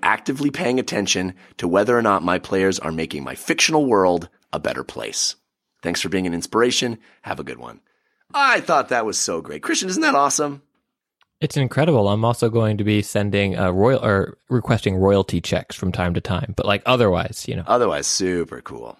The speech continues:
Speaker 2: No, it's great. I love, uh, positivity, and I, I like, I think what I like about role-playing games in general is that people oftentimes backstab,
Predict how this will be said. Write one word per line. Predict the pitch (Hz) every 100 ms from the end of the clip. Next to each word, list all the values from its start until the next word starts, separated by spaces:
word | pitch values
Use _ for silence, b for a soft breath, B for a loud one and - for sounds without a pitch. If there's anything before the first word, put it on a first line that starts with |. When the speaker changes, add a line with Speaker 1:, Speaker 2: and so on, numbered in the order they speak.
| - B B
Speaker 2:
No, | 190
it's | 196
great. | 262 147
I | 143
love, | 143 147 143 147
uh, | 135 131 127
positivity, | 123 135 131 127 127 139 160
and | 120
I, | 95 101 -
I | 117
like, | 123 143 156 - B B B B
I | 131
think | 135 160
what | 135
I |
like | 113 117
about | 113 107 101 -
role-playing | 95 98 - 110 110
games | 110 110 104
in | 92
general | 98 92 107 120 131
is | 113 98
that | 104 98 95 - b b b b b b _ _ -
people | 165 151 -
oftentimes | 123 - 139 131 143 143 143 135
backstab, | - 131 143 - - 202 220 220